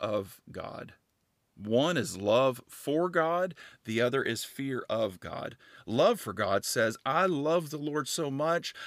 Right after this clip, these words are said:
I love getting to know him. I love seeing his handiwork. I love experiencing the moments of my day with him. I love his grace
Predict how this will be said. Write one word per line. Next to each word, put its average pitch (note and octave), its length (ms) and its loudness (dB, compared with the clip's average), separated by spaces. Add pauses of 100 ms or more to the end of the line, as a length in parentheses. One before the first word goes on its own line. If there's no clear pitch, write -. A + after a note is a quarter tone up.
(140)
I C3 220 2
love C#3 560 0
getting D#3 300 -4
to C#3+ 100 -8
know C3+ 260 0
him. E3+ 300 -4
I A#2 80 -2
love C3+ 360 -2
seeing D#3 380 -4
his G#2+ 140 -4
handiwork. D#3+ 840 -4
I B2+ 80 -2
love C3 460 0
experiencing C#3 640 -6
the B2+ 80 -4
moments C3 420 -4
of B2+ 120 -4
my A#2 160 -6
day A#2 260 -4
with C#3+ 200 -8
him. D3 220 -4
I A2+ 100 -2
love C3+ 420 -2
his A2 160 -6
grace D3+ 480 -2